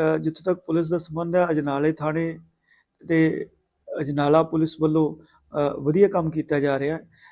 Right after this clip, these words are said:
ਰਿਕਵਰੀਜ਼ ਕਾਫੀ ਵਧੀਆ ਨੇ। ਇਸ ਦੇ ਬਾਵਜੂਦ ਵੀ ਜਿੰਨੀ ਡਿਲੀਵਰੀ ਉੱਧਰੋਂ ਹੋ ਰਹੀ ਹੈ,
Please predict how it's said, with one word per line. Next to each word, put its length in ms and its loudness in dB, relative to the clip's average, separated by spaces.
ਰਿਕਵਰੀਜ਼ 580 2
ਕਾਫੀ 300 -2
ਵਧੀਆ 380 2
ਨੇ। 220 -6
ਇਸ 140 2
ਦੇ 140 12
ਬਾਵਜੂਦ 560 2
ਵੀ 160 2
ਜਿੰਨੀ 380 -2
ਡਿਲੀਵਰੀ 520 0
ਉੱਧਰੋਂ 340 4
ਹੋ 220 2
ਰਹੀ 200 2
ਹੈ, 180 -6